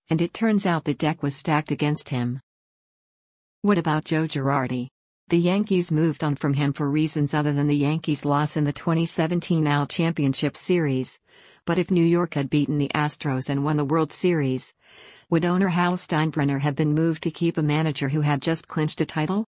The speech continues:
It's possible. What about other unknown jobs and opportunities lost because of the perception that the Astros were the standard everyone else had to try to meet? Three. Mike Fiers.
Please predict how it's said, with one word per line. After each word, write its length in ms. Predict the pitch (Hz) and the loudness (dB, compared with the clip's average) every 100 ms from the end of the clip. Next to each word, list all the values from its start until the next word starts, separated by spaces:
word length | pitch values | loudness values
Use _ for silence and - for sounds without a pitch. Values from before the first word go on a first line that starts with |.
| _ _ _ | _ _ _
It's 200 | 190 175 | -2 -2
possible. 640 | - 151 135 127 120 117 123 _ _ _ _ _ _ _ _ _ _ _ - | -2 -4 -2 -4 -2 -4 -6 _ _ _ _ _ _ _ _ _ _ _ 0
What 140 | 202 | 0
about 240 | 196 190 165 | 2 2 0
other 220 | 160 151 | 0 0
unknown 400 | 151 160 156 156 | 0 2 2 0
jobs 400 | 147 151 151 - | 0 0 0 -2
and 80 | 143 | -2
opportunities 800 | 139 160 165 - 196 160 135 131 | -2 -2 -4 0 0 2 0 0
lost 300 | 147 143 151 | 0 0 -2
because 300 | 160 165 156 | -2 -2 -2
of 80 | 143 | -2
the 80 | 143 | -2
perception 560 | 156 - 156 - 151 | -2 0 -2 -2 -2
that 140 | 143 135 | -2 -2
the 120 | 151 | -2
Astros 560 | 160 160 - 143 123 | 0 -2 -2 -2 -2
were 100 | - | -2
the 100 | 143 | -2
standard 460 | 143 - 165 175 160 | -2 -2 0 0 0
everyone 380 | 147 165 165 160 | 0 0 2 0
else 300 | 151 160 - | 0 0 -2
had 120 | 139 | -4
to 60 | 143 | -4
try 220 | - 151 | -6 -4
to 100 | 147 | -2
meet? 420 | 156 139 127 - - _ _ _ _ _ _ _ _ _ _ _ _ | 0 0 -2 -8 -20 _ _ _ _ _ _ _ _ _ _ _ _
Three. 480 | - 160 123 135 _ _ _ _ | -2 0 0 -6 _ _ _ _
Mike 260 | - 180 190 | 0 2 0
Fiers. 540 | - 151 131 131 - | -2 -4 -4 -6 -8